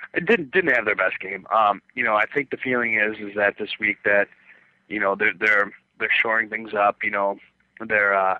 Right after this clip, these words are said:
they're really working on, on calls and execution this week, and, and, and a lot of the focus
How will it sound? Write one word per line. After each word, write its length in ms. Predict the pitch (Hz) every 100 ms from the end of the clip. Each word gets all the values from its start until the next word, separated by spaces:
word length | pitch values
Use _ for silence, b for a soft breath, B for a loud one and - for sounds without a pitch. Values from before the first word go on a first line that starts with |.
| b b b b b
they're 100 | 107
really 300 | 104 123 135
working 400 | 120 117 - 104
on, 180 | 101 95
on 160 | 98 104
calls 380 | - 104 104 104
and 100 | 101
execution 640 | - - - 101 - 98
this 140 | 95 -
week, 200 | 98 95
and, 100 | 98
and, 280 | 98 - 104
and 200 | 104 107
a 80 | 104
lot 220 | 110 120
of 40 | 110
the 120 | -
focus 320 | 104 - 98